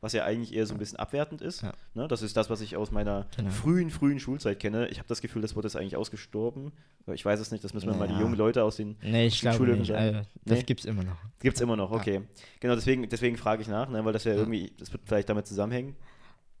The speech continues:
Speaker 2: Ja,
Speaker 1: Und
Speaker 2: denke ich mal. Also, ja.
Speaker 1: genau, und
Speaker 2: Ja.
Speaker 1: wir, wir können ja ein bisschen klären, warum das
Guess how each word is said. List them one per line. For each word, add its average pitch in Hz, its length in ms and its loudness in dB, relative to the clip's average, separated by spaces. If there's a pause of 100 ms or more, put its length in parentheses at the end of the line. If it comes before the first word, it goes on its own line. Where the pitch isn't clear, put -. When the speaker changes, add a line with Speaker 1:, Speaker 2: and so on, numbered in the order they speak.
(120)
Speaker 2:
Ja, 98 200 4
Speaker 1:
Und 113 100 6
Speaker 2:
denke 135 160 6
ich 117 80 2
mal. 98 200 2
Also, 110 220 -8
ja. 92 140 -4
Speaker 1:
genau, 123 220 4
und 120 160 0
Speaker 2:
Ja. 110 60 0
Speaker 1:
wir, 113 180 0
wir 107 100 -2
können 131 160 0
ja 113 180 2 (160)
ein 107 120 -8
bisschen 117 240 -4
klären, 110 240 -2
warum 117 260 0
das 101 300 2